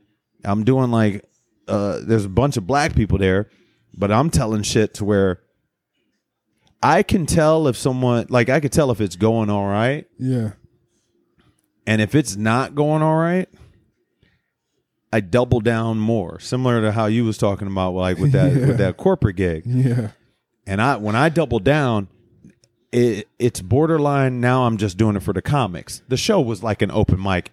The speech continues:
Speaker 1: It was mostly comics anyway
Speaker 2: Yeah.
Speaker 1: for this festival, you know. But it's like, I, I got one, one joke where it's like, uh, like, "Yo, I'm a dumb Detroit comic, and I, we just play,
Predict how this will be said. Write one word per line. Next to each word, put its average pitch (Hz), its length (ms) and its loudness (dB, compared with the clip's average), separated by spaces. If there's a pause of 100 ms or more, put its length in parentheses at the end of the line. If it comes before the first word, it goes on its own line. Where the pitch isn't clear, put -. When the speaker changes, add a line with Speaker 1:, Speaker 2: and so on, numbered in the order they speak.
Speaker 1:
It 160 120 4
was 104 180 -2
mostly 107 560 0
comics 92 460 -10
anyway 90 420 0
Speaker 2:
Yeah. 117 420 2
Speaker 1:
for 135 100 6
this 98 240 -8
festival, 92 600 -4 (320)
you 120 100 2
know. 101 200 2 (420)
But 104 140 2
it's 120 140 2
like, 104 280 0
I, 117 180 2
I 107 120 -2
got 101 240 0
one, 123 400 0 (300)
one 131 300 0
joke 104 280 0
where 101 140 4
it's - 160 -2
like, 98 280 2
uh, 87 320 2 (560)
like, 98 220 2
"Yo, 110 140 4
I'm 135 120 2
a 113 40 2
dumb 98 260 2
Detroit 92 380 -2
comic, 87 360 -4
and 95 100 -4
I, 107 80 0
we 104 280 -2
just 98 160 -10
play, 95 240 0